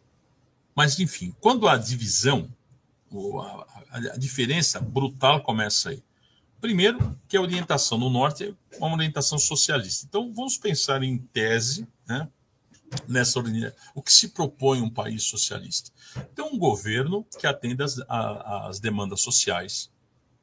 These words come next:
uma economia planificada, democrática,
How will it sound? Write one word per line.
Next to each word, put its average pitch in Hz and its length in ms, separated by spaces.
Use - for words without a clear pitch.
uma 131 80
economia 110 380
planificada, 101 880
democrática, 104 880